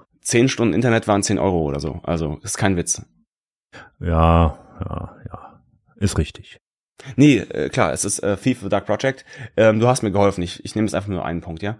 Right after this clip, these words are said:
Speaker 2: Ja, das ist richtig. Sonst hättest du mich wissen müssen, wo genau es stattfindet. In der ersten Mission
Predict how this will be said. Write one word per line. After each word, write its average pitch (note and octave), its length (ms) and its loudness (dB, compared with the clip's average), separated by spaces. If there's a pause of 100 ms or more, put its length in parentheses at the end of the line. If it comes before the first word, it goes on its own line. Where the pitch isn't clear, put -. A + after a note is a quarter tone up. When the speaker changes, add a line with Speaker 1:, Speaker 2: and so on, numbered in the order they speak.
(240)
Speaker 2:
Ja, G#3 440 4
das - 200 -4
ist - 220 -6
richtig. - 480 -8 (100)
Sonst G#2+ 200 2
hättest B2 200 2
du C#3+ 40 4
mich A#2+ 180 4
wissen C3+ 220 4
müssen, G#2+ 320 2
wo C3+ 240 6
genau A2 360 6
es G#2 80 0
stattfindet. D#2+ 560 -4
In F2 60 -4
der F2+ 100 -2
ersten F2 300 -4
Mission D#3+ 500 0